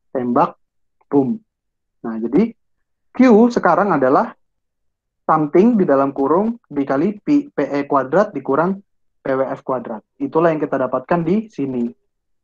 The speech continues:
Di mana, eh, row G Z-nya masuk di penyebut.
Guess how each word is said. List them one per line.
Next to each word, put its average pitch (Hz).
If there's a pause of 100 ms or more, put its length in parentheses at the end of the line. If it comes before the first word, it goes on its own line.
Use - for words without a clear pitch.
(640)
Di 127
mana, 175 (480)
eh, 131
row 139
G 139
Z-nya 165
masuk 143
di 208 (400)
penyebut. 127